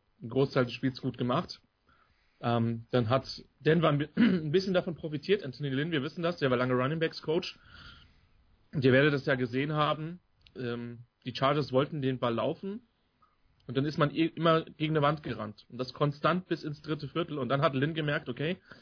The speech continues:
ich sollte mich mal davon verabschieden, bei First und Second Down prinzipiell zu laufen und einfach mal meine vier Receiver, die schon ein ziemliches Matchup-Problem sind für den Großteil der N F L, auf den Platz stellen. Und, ähm, dann hatte das mitunter dann auch Erfolg.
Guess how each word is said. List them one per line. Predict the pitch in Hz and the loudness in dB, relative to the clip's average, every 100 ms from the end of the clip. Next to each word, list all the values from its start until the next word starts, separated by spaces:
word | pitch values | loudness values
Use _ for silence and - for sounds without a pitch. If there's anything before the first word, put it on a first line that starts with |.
| - - | -20 -10
ich | 131 | 4
sollte | 143 160 | 6 6
mich | 156 151 | 2 2
mal | 151 147 151 - - | 4 4 2 -4 -4
davon | 131 139 | 0 2
verabschieden, | - 170 - 143 156 | 0 -2 2 2 4
bei | 135 120 | 2 2
First | 147 151 151 | 2 2 0
und | 127 | -4
Second | 151 156 131 | -4 -2 -2
Down | 131 | -2
prinzipiell | 156 147 - 135 | -2 -4 0 0
zu | 131 | 2
laufen | 117 135 - 165 202 _ _ - _ _ - | 2 2 0 -8 -10 _ _ -20 _ _ -6
und | 135 | 0
einfach | 139 160 | 2 4
mal | 151 143 | 4 4
meine | 143 139 | 4 2
vier | 160 147 | 2 2
Receiver, | 139 - 185 143 | 2 0 2 2
die | 135 151 | 2 -2
schon | - 185 | 0 2
ein | 180 175 - _ - - | 2 -2 -8 _ -20 -4
ziemliches | 240 240 208 180 | 0 2 0 0
Matchup-Problem | 170 175 139 - 117 110 107 107 | 0 2 2 -2 -6 -4 -6 -6
sind | 107 98 - | -10 -12 -10
für | 123 | -8
den | 113 | -4
Großteil | 120 120 120 113 | -4 2 2 4
der | 113 | 2
N | 113 | 2
F | 113 | 2
L, | 117 139 - - - - - | 0 0 -6 -20 -20 -10 -2
auf | 123 | -2
den | 127 | 2
Platz | 143 135 - | 2 2 2
stellen. | 147 151 180 - _ - | 2 2 0 -10 _ -8
Und, | 127 127 123 131 | -4 -2 0 2
ähm, | 123 127 120 - | 4 2 -2 0
dann | 127 135 135 131 - | 2 2 -2 -6 -2
hatte | 151 143 | -2 0
das | 151 147 - - | 0 0 -2 -4
mitunter | 139 - 151 151 | -4 -2 0 2
dann | 135 | 2
auch | 131 | 0
Erfolg. | 131 117 151 117 | 0 2 2 2